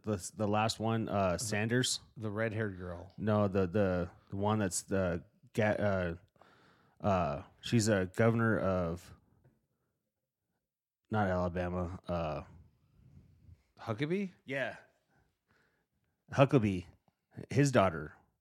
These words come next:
Speaker 1: What was her
Speaker 2: Mm-hmm.
Speaker 1: name?
Speaker 2: I don't, I don't remember her name, but I know she was a big thing the
Speaker 1: Yeah.
Speaker 2: last election.
Speaker 1: She's gonna be
Speaker 2: Sarah.
Speaker 1: the V P. Yeah, Sarah Huckabee. She's gonna be the V P. That's gonna be his V P pick. She was there at Iowa.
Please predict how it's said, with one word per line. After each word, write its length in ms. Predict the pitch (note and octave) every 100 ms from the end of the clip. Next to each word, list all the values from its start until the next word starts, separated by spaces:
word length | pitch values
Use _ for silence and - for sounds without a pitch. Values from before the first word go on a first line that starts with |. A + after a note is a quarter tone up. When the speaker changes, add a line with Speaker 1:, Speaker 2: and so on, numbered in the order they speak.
| _
Speaker 1:
What 100 | F#2+
was 100 | G#2
her 60 | A#2
Speaker 2:
Mm-hmm. 80 | A2+
Speaker 1:
name? 200 | A#2 B2
Speaker 2:
I 100 | A#2+
don't, 100 | B2 B2+
I 60 |
don't 100 | C3+
remember 220 | B2+ A2+
her 100 | A2+
name, 240 | A2 A2 G2
but 120 | G#2
I 100 | A2
know 180 | A#2 A2
she 160 | - A#2
was 300 | A2+ G2+ G#2+
a 180 | G#2 F2+ _ -
big 220 | B2+ A#2
thing 360 | - B2+ B2 G#2+
the 160 | G2+ A#2
Speaker 1:
Yeah. 160 | A#2 A#2
Speaker 2:
last 220 | G#2+ G#2+
election. 540 | F#2 F2+ - F2+ G2 -
Speaker 1:
She's 320 | - C#3 C#3
gonna 160 | C3 A#2
be 120 | G#2+
Speaker 2:
Sarah. 200 | C3 C#3+
Speaker 1:
the 60 | G#2+
V 60 |
P. 260 | A2+ F#2 E2 - -
Yeah, 160 | A2+ F#2
Sarah 280 | - B2+ A#2+
Huckabee. 440 | A#2 A2 F#2 F#2 - _
She's 220 | - A2+
gonna 120 | A2+ G#2+
be 100 | G2+
the 100 | F#2+
V 180 | G2
P. 300 | F#2+ F2+ E2+ - - - _ _ _ _ _ _ _ _ _ _ _ _ -
That's 240 | A2+ A2+
gonna 140 | A#2+ G#2+
be 80 |
his 160 | G#2 G2+
V 180 | G2+ G2
P 160 | G2
pick. 360 | F#2 E2 - - _ _ _ _ _ _ _ _
She 160 | - C3
was 140 | A#2
there 140 | A2 G#2+
at 120 | F2
Iowa. 460 | F#2 B2 C#3+ E3+